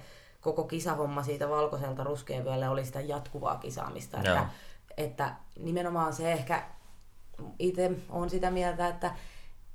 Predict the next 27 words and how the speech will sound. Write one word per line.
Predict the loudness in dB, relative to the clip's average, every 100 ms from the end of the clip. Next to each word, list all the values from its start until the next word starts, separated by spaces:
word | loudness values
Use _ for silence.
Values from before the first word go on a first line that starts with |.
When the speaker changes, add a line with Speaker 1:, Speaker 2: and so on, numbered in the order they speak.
| -6
Speaker 1:
että | -4 0
mä | 2
en | 2
yhtään | 4 4 6
himmannut | 6 6 6 2
sitä, | -2 0 0
että | 0 0
no | 0
mä | 4
haluan | 4 6
vaan | 4
käydä | 4 4
noi | 4 4 6 6 4
S | -2
M | -6 -6 -4
tai | -2
mä |
haluan | 0 2
Speaker 2:
Mm. |
Speaker 1:
vaan | 2 2
käydä | 2 0
noi | 0 2 2 2 -4 -14 -2
ja | 2 4
Speaker 2:
Joo. | 4
Speaker 1:
kisata | 2 4 4
ulkomailla, | 6 4 6 6 6
vaan | 6